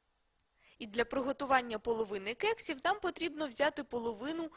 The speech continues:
трьох четвертих склянки вівсяних пластівців. Нагадаю, що три четвертих склянки пластівців обведено помаранчевим кольором.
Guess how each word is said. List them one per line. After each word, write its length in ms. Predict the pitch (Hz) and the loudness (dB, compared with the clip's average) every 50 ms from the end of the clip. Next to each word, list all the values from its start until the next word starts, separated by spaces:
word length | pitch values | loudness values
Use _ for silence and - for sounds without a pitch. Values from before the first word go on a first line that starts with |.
| - - - _ | -18 -20 -16 _
трьох 300 | - 240 240 247 262 - | -2 0 2 2 2 0
четвертих 840 | - - 277 254 - 262 254 247 226 220 - - - 92 - - - _ _ - - _ _ _ _ _ - | -2 -2 -2 -2 0 2 4 4 4 4 2 -4 -12 -14 -14 -16 -20 _ _ -20 -20 _ _ _ _ _ -10
склянки 540 | - - - 226 226 233 254 262 - 226 220 | -8 -8 0 4 4 4 4 2 -2 -2 -2
вівсяних 460 | 196 196 202 - 233 208 190 190 196 | -2 -4 -2 0 0 0 0 -2 -6
пластівців. 720 | - - 185 196 - - - 220 196 - - - - - - _ _ _ _ _ _ _ - - - _ _ _ - _ | -10 -10 -10 -10 -10 -10 -10 -10 -10 -12 -14 -16 -16 -16 -18 _ _ _ _ _ _ _ -12 -12 -12 _ _ _ -20 _
Нагадаю, 640 | - 220 233 254 247 269 247 214 247 220 190 185 180 | 0 0 2 4 4 2 6 6 8 8 8 6 4
що 220 | - - - 208 | 0 0 -2 -2
три 220 | 196 - 220 220 | -4 -4 -6 -6
четвертих 640 | 196 - - 233 - 226 214 214 - - - 208 - | -4 -4 -4 -4 -2 0 0 0 0 0 -6 -8 -8
склянки 500 | - - - 226 190 185 196 - 233 226 | -10 -6 0 2 2 2 2 -2 -6 -6
пластівців 680 | - 220 226 254 - - - 339 359 - - 440 440 453 - - - - - - | -4 -4 -4 -4 -4 -4 -4 -4 -4 0 2 2 2 2 -4 -14 -20 -20 -8 -6
обведено 580 | - 240 220 208 285 339 - 339 311 302 294 | -6 -6 0 2 2 2 2 2 0 0 0
помаранчевим 880 | 262 - 269 254 247 240 233 240 247 254 262 - - 262 226 233 240 226 | 0 0 -2 2 4 6 6 6 6 4 2 -2 -4 -4 -4 -4 -6 -6
кольором. 580 | 220 - - 196 185 175 151 - - - - - | -8 -6 -4 -2 0 0 -2 -4 -6 -8 -10 -14